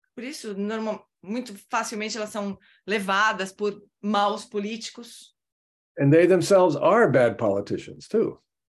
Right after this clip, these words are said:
Speaker 1: E eles mesmos são maus políticos.
Speaker 2: And, and they create a situation in which what has to be done for the benefit of everyone will not be done.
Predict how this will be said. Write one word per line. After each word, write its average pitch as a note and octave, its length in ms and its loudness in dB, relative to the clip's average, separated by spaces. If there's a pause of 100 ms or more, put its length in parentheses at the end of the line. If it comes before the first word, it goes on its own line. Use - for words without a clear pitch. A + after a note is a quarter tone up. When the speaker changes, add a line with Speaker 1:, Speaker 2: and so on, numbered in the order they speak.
(640)
Speaker 1:
E A#3 360 -10 (240)
eles A3 240 -4
mesmos B3 320 -6
são D4+ 260 -6
maus A3+ 320 -2
políticos. E3 880 -8 (600)
Speaker 2:
And, B2 180 -2
and B2+ 160 0
they C3+ 160 4
create C#3 500 4
a A2+ 240 0
situation C#3 680 2
in A#2+ 160 2
which A#2+ 260 0
what A2+ 180 0
has C#3 260 0
to C#3+ 80 -2
be B2 160 2
done C#3 420 2
for A#2 380 2
the A2 100 -4
benefit B2 440 2
of A2+ 80 0
everyone C3+ 420 4
will B2+ 140 4
not B2+ 220 0
be G#2+ 100 -2
done. D#2+ 300 -10